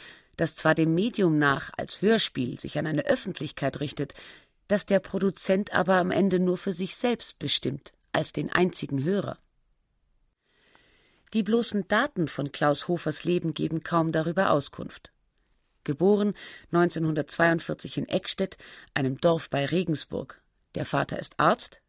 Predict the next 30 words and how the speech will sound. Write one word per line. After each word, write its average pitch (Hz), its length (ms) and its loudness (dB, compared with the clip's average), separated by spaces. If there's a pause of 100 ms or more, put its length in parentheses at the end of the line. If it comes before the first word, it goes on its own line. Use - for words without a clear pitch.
(100)
die 135 80 -6
Mutter 131 320 -4
Hausfrau, 165 440 2 (560)
eine 190 240 2
gut - 340 -4
bürgerliche 170 540 0
Familie 185 480 2
also. 135 340 -8 (880)
Nach 196 200 8
dem 214 180 -2
Krieg - 380 -6
Gymnasiumsbesuch 147 880 2
in 147 100 -4
Regensburg, 180 640 0 (380)
Wehrdienst, - 720 0 (320)
in 208 120 2
den 233 160 4
sechzigern 254 540 2
Umzug 214 500 -2
nach 190 220 0
München, 190 400 -2
um 180 160 0
Medizin 180 520 -2
zu - 160 -6
studieren, 131 560 -6 (140)
auf 135 220 0
Wunsch 151 240 0
des - 160 -6
Vaters. - 500 -2 (600)
Dann 175 260 4